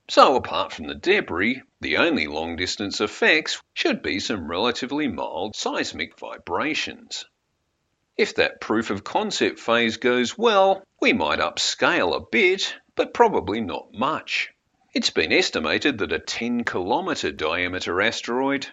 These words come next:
would create an eye-searing flash on the Moon, a crater over a hundred kilometres in diameter, and it would throw up a debris plume that would be easily visible from Earth, with a lot of that debris eventually making its way to Earth.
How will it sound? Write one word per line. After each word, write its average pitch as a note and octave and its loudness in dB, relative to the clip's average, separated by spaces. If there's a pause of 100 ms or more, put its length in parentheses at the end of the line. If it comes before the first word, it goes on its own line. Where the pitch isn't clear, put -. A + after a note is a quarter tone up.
(200)
would A3+ 0
create C2 -2
an F#2 -6
eye-searing A#2 2
flash E2+ -2
on F#2 -4
the F#2 -4
Moon, C#3+ -2 (300)
a - -8
crater G2 0
over F#2+ 2
a E2 0
hundred A2+ -2
kilometres A2 0
in D#2+ -8
diameter, A#2 -2 (320)
and G#2 0
it A#3 0
would D#2+ -4
throw F#2+ 2
up F#2+ -2
a F#2+ 2
debris G2+ -2
plume B2 -2
that A2+ -2
would F2 -4
be F#2 -6 (100)
easily A#2 -2
visible F#2+ -4
from G#2+ -6
Earth, C#3+ -2 (220)
with G#2 -2
a - 2
lot F#2+ 0
of - 0
that C2+ -8
debris F#2 -2
eventually F#2+ -4
making F#2+ -2
its - -6
way C2 -6
to C2 -10
Earth. G#1+ -10